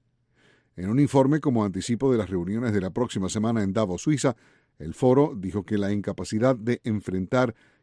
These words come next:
y prepararse para el cambio climático es, potencialmente,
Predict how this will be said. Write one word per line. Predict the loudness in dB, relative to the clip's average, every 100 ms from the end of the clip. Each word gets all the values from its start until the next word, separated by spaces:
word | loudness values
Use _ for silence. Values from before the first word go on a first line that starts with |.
| -6
y | -2
prepararse | 0 0 0 0 0 -2
para | -2
el | 0
cambio | 0 0
climático | 0 0 0 -2 -4 0
es, | 2 2 -4 _ -20
potencialmente, | -14 -10 -4 0 2 2 2 -2